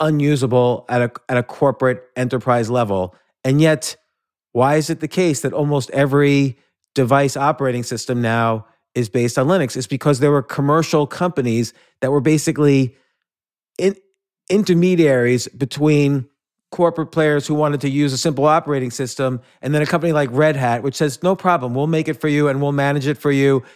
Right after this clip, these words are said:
You never have to deal with the, the guts of Linux itself. We'll take care of the whole thing." And those front ends have not yet happened on crypto, but are necessary.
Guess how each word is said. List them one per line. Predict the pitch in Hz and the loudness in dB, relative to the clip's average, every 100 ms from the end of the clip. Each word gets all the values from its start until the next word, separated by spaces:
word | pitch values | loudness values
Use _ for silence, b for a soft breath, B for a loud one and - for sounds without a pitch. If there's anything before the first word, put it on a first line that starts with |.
| _ | _
You | 151 | 0
never | 165 165 156 | 2 4 2
have | 143 | 0
to | 139 | -2
deal | 139 143 135 | -2 0 0
with | 131 | -2
the, | 123 123 110 | -6 -8 -6
the | 123 | -6
guts | 104 131 131 - | -4 -2 -2 -4
of | 117 | -2
Linux | 139 127 - | 0 0 -4
itself. | 123 - 170 135 - b b | -6 0 2 0 -4 b b
We'll | 156 | -4
take | 165 151 | -2 -2
care | 147 143 | 0 0
of | 135 | 2
the | 131 | 0
whole | 135 131 | 0 0
thing." | 135 110 85 b b b b | 0 -4 -6 b b b b
And | 147 139 135 131 113 - _ _ _ | -2 0 0 -2 -6 -14 _ _ _
those | - 165 180 - | 0 2 2 -2
front | - 165 160 | -2 -2 0
ends | 160 160 139 120 113 - | -2 -2 -2 -4 -6 -10
have | 135 127 | -10 -6
not | 135 135 135 - _ | -2 -2 -4 -8 _
yet | 131 131 | -8 -6
happened | - 131 127 131 | -2 -2 -2 -2
on | 117 | -4
crypto, | - 131 117 107 | -4 -4 -2 -2
but | 117 | 0
are | 113 110 110 | 0 0 -2
necessary. | 120 120 117 113 101 92 92 | -6 -6 -6 -6 -4 -4 -6